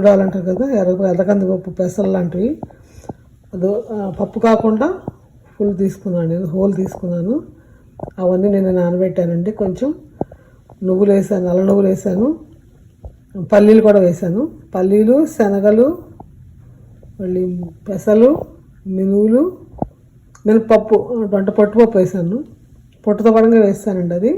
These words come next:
దాని తర్వాత కొ-, కొంచెం పల్లీలు,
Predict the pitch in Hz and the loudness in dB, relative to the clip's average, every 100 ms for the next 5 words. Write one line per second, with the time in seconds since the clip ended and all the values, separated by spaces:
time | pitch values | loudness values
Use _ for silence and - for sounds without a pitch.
0 | - - - _ _ - - - _ - | -6 -20 -20 _ _ -20 -20 -20 _ -10
1 | 196 190 202 196 196 196 233 220 196 190 | -8 -4 -4 -2 -2 0 2 2 0 -6
2 | 190 170 _ _ - - - - 233 175 | -10 -14 _ _ -18 -18 -20 -16 -14 -14
3 | - 240 - 190 180 196 185 208 180 247 | -12 -10 -8 -8 -4 -4 -2 -4 -2 -4
4 | 320 - - - - - - - - _ | -4 -10 -20 -20 -20 -20 -20 -20 -20 _
5 | - _ - - - _ _ _ - _ | -20 _ -20 -20 -20 _ _ _ -20 _
6 | _ - - - - - - - 220 175 | _ -20 -18 -18 -18 -20 -16 0 2 4
7 | 165 160 | 0 -4